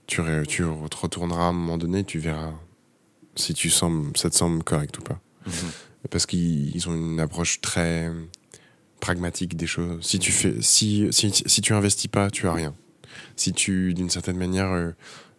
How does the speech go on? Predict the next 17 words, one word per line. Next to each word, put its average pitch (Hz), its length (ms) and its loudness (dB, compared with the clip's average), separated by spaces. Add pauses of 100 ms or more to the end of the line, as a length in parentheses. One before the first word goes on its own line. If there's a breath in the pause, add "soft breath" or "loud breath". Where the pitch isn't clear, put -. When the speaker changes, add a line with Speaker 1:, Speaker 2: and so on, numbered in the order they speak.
Speaker 1:
euh, 82 380 -4
donnes 87 260 0
pas 90 120 0
de 87 60 -4
toi, 95 400 0 (800)
entre - 120 -4
guillemets, 90 220 0
tu - 140 -10
payes 95 200 0
pas 98 140 -2
un 95 100 0
peu 90 140 -2
des 85 100 2
choses 98 440 2 (320)
par 95 140 0
toi-même, 92 500 0 (640 loud breath)
euh, 82 360 -2